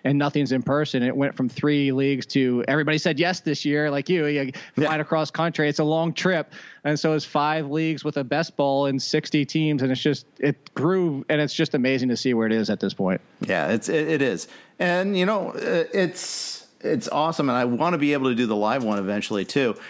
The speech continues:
Speaker 2: My, my big problem is just timing. Like, kids going back to school,
Speaker 1: Yes.
Speaker 2: uh, you know, cro-, you know, w-, geography, being on the West Coast, and, you know, I have a golf trip every year in, in, in or, you know,
Speaker 1: <laughs>
Speaker 2: August and all that. And I'm not willing to give that up. We've been going for, like, twenty-five years. So,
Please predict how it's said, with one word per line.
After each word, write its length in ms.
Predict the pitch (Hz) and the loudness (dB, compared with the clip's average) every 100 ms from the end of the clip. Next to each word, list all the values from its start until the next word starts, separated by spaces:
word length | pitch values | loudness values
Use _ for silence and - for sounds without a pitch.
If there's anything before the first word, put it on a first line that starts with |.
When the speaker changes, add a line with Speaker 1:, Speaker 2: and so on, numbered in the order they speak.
| - _ | -20 _
Speaker 2:
My, 180 | - 120 | -4 -2
my 180 | 110 131 | 0 0
big 260 | 107 151 214 | 0 -2 0
problem 320 | 113 110 113 | 0 2 2
is 240 | 104 101 | 0 0
just 240 | 120 - - | -4 -4 -4
timing. 400 | 104 160 87 71 | -2 0 -2 -4
Like, 200 | 76 - | -8 -4
kids 220 | 107 101 | -4 0
going 220 | 101 95 | 2 2
back 240 | 92 90 | 2 0
to 80 | - | -2
school, 260 | - - 147 | -4 -2 0
Speaker 1:
Yes. 160 | 135 135 135 131 127 | 2 2 0 0 0
Speaker 2:
uh, 380 | 92 90 87 87 85 - | -2 -2 -2 -2 -4 -4
you 80 | |
know, 220 | 123 110 90 | -4 -4 -4
cro-, 260 | - 123 117 | -2 -2 0
you 80 | 123 | -2
know, 100 | 85 - - - - - _ | -4 -8 -20 -20 -20 -20 _
w-, 160 | - 107 | -8 -4
geography, 680 | - 127 127 143 151 151 143 | -2 0 2 2 0 2 0
being 200 | 143 110 | 2 2
on 80 | 104 | 2
the 80 | 98 | 2
West 260 | 101 98 - | 0 -2 -2
Coast, 440 | 135 131 127 - | 0 0 -2 -2
and, 260 | 90 90 92 | -2 -2 -2
you 80 | |
know, 140 | 80 64 - - | -4 -6 -16 -10
I 40 | 76 | -4
have 100 | 76 | -4
a 20 | |
golf 380 | - - 76 - | -6 -6 -6 -2
trip 240 | - - | -2 0
every 200 | 98 98 | 0 2
year 180 | 95 92 | 2 2
in, 180 | 92 92 | 2 0
in, 240 | 110 95 - | 0 -2 -2
in 240 | 120 95 - | 0 0 0
or, 240 | - 139 117 120 | 0 -2 -2 -2
you 100 | 120 | -2
know, 120 | 87 | 0
Speaker 1:
<laughs> 0 | |
Speaker 2:
August 420 | 101 101 95 - | 0 0 -2 -2
and 80 | 98 | 0
all 80 | 98 | 0
that. 100 | 92 | 0
And 80 | 87 | 0
I'm 100 | 92 | 0
not 160 | 113 | 0
willing 160 | 113 110 | 0 0
to 60 | 101 | 0
give 160 | 104 | 2
that 160 | 101 98 | 2 2
up. 160 | 98 | 0
We've 100 | 107 | 0
been 140 | 98 104 | 0 0
going 220 | 98 95 | 2 0
for, 100 | - | -2
like, 100 | 90 | -2
twenty-five 500 | - 95 90 95 85 | 0 -2 0 0 2
years. 280 | 101 87 - | 0 0 -2
So, 200 | 135 | -2